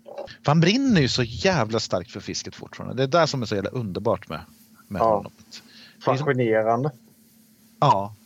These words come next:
Speaker 1: och han, fortfarande så ställer han en massa frågor och undrar och, du vet, ska hålla på och bolla olika teorier och grejer. Man, man märker att han har liksom inte tappat glödet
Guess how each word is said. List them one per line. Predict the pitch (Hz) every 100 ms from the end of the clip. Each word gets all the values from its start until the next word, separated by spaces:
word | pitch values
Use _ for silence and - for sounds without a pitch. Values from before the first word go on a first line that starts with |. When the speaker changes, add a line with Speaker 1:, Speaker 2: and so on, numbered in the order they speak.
| -
Speaker 1:
och | 131
han, | 139 131 123
fortfarande | - 131 170 151
så | 127
ställer | - 120 117 110
han | 104
en |
massa | 101 92 107
frågor | 120 95 80 87 92
och | 95
undrar | 98 90 87 82
och, | 82 85 78 80 - - - - - - - - - - _ _ -
du | -
vet, | 78
ska | - 95 82 -
hålla | - - 110 113
på | -
och | 107
bolla | 107 95 95
olika | 95 90 104
teorier | 95 95 92 92 87 90 -
och |
grejer. | 101 85 85 104 113
Man, | 123 127 131
man | 139
märker | 147 156 - 107
att | -
han | 113
har | 110
liksom | 113 123
inte | 117
tappat | - 117 - 104
glödet | 101 92 92 - -